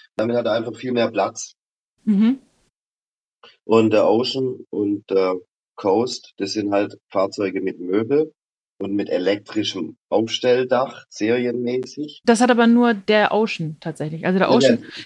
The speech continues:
Speaker 2: genau,
Speaker 1: der
Speaker 2: der Ocean
Speaker 1: Ocean,
Speaker 2: ist ja
Speaker 1: genau.
Speaker 2: quasi so die Top-Variante. Dann,
Speaker 1: Mhm.
Speaker 2: dann kommt der Coast, das ist, äh, der ist auch noch sehr gut ausgestattet, genauso mit der Möbelzeile. Und dann der Beach, der ja ohne Möbelzeile ist. So. Auch wenn man das Bild so, wenn man von oben auf einen,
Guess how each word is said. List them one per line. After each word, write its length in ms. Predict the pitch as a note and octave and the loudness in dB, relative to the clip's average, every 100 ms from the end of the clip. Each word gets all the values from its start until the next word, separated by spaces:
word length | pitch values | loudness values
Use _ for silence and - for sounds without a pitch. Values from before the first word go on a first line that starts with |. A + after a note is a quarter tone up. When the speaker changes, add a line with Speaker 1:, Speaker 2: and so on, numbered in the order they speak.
| - | 4
Speaker 2:
genau, 180 | A3 | 6
Speaker 1:
der 120 | G3+ - | 8 6
Speaker 2:
der 20 | |
Ocean 240 | C4 - | 6 6
Speaker 1:
Ocean, 80 | B3+ | 2
Speaker 2:
ist 100 | A#3+ | 4
ja 60 | A3 | 2
Speaker 1:
genau. 100 | F#3+ | 4
Speaker 2:
quasi 240 | A3 G#3 | 4 4
so 100 | G3 | 0
die 120 | E3+ | -2
Top-Variante. 1040 | - C4 C4+ C4+ C4 C4 C4 C#4 C#4 D4+ C#4 _ _ _ _ _ _ | -2 -4 0 0 2 0 0 0 -2 -6 -8 _ _ _ _ _ _
Dann, 360 | F#3+ F#3 F#3+ F#3 | -4 -2 -2 -2
Speaker 1:
Mhm. 480 | G3 G#3+ B3 B3 - _ _ _ _ _ | -2 0 0 -4 -16 _ _ _ _ _
Speaker 2:
dann 200 | G3+ G3+ | 0 0
kommt 220 | G#3 G3+ | 0 0
der 100 | F#3+ | 0
Coast, 480 | F#3 - A3+ C4 - | 0 2 4 2 0
das 140 | G3 E3+ | -6 -4
ist, 180 | F#3 | -6
äh, 360 | - F3+ E3+ E3+ - _ | -2 0 0 0 -6 _
der 340 | - F3+ D#3+ | -8 0 2
ist 160 | F3 - | 0 0
auch 240 | F3+ G#3 | 0 0
noch 160 | F#3+ F3+ | -2 -2
sehr 180 | - G#3+ | 0 0
gut 140 | A3+ | 2
ausgestattet, 640 | - A3+ - A3+ A3+ G#3+ | 0 0 -2 -2 0 0
genauso 320 | G3 F#3 G3 F#3+ | 2 2 2 0
mit 120 | F3 | 0
der 80 | F3 | 2
Möbelzeile. 440 | B3 C4+ B3 A#3 | 2 2 0 0
Und 60 | F#3 | 0
dann 140 | F3+ | -2
der 80 | E3+ | -4
Beach, 380 | - A3 A3 - | -4 -4 -4 -4
der 140 | F#3 | -2
ja 140 | F3+ | 0
ohne 180 | E3 D#3+ | -2 -2
Möbelzeile 520 | C#3+ C#3+ - C#3 C3 | -4 -6 -10 -10 -8
ist. 280 | - - - _ _ | -8 -14 -20 _ _
So. 180 | - - _ _ _ _ _ _ _ _ _ | -18 -18 _ _ _ _ _ _ _ _ _
Auch 140 | - E3 | -8 0
wenn 100 | F#3 | 0
man 80 | E3 | 0
das 140 | E3 | -2
Bild 260 | - G3+ G3 | 2 2 4
so, 180 | F3+ - - - | 2 2 -4 4
wenn 100 | G#3+ | 6
man 140 | A3+ | 6
von 140 | A3+ | 6
oben 260 | G#3 B3 B3 | 6 6 6
auf 260 | F#3+ G3+ G3+ | 6 4 2
einen, 380 | F#3 F3+ F3+ | 2 2 0